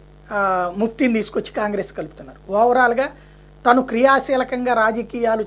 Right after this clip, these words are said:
చేస్తున్నాను, ఓ రకంగా మధ్యవర్తిగా అనేది మామూలు భాషలో దళారీగా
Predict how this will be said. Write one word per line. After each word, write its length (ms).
చేస్తున్నాను, 680
ఓ 80
రకంగా 420
మధ్యవర్తిగా 1200
అనేది 380
మామూలు 400
భాషలో 420
దళారీగా 880